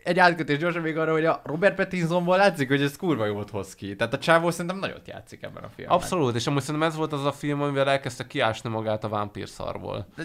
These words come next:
Speaker 1: lehet, igen,
Speaker 2: A
Speaker 1: igen.
Speaker 2: Guanóból, hogyha
Speaker 1: Hát.
Speaker 2: már így a Ace Venturát ide rángattuk, szóval
Speaker 1: Ja.
Speaker 2: így, öm, hogy mondjam, de amúgy az Ryan Goslinggal hasonló ilyen karrierpálya, szóval
Speaker 1: Aha,
Speaker 2: a
Speaker 1: aha.
Speaker 2: Ryan Goslingnak is így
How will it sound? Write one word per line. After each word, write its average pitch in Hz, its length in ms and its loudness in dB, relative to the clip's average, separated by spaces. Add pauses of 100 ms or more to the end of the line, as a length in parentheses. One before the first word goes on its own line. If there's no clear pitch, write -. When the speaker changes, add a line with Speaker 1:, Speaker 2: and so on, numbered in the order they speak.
Speaker 1:
lehet, - 320 -8
igen, 104 260 -8
Speaker 2:
A - 80 -6
Speaker 1:
igen. 117 160 -2
Speaker 2:
Guanóból, 120 600 6
hogyha 123 220 0
Speaker 1:
Hát. 113 100 4
Speaker 2:
már 117 100 2
így 117 60 4
a 123 140 6
Ace 123 360 0
Venturát 113 400 0
ide 104 160 -2
rángattuk, 107 580 0
szóval 127 320 2
Speaker 1:
Ja. 113 160 -4 (340)
Speaker 2:
így, 123 280 0
öm, 135 1040 4 (160)
hogy 147 180 0
mondjam, 110 240 2
de 135 60 6
amúgy 175 140 6
az 180 120 4
Ryan 208 260 4
Goslinggal 127 380 4
hasonló 101 500 2
ilyen 101 380 -4
karrierpálya, 104 720 -4
szóval 113 400 0
Speaker 1:
Aha, 117 400 -4
Speaker 2:
a - 200 -2 (140)
Speaker 1:
aha. 135 200 4
Speaker 2:
Ryan 147 200 2
Goslingnak 131 720 -2
is 120 160 -8
így 131 220 -12